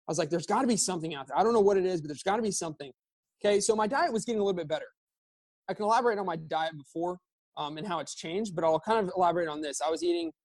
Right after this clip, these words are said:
you know, I went from white bread, you know, wheat bread to now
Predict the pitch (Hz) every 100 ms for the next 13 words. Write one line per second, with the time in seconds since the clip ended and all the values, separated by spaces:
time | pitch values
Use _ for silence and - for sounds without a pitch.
0 | _ _ 170 160 185 180 175 160 165 147
1 | 175 190 156 190 190 190 175 - - 180
2 | 160 156 156 160 - 143 214 175 175 190
3 | 202 - - - 180 170 160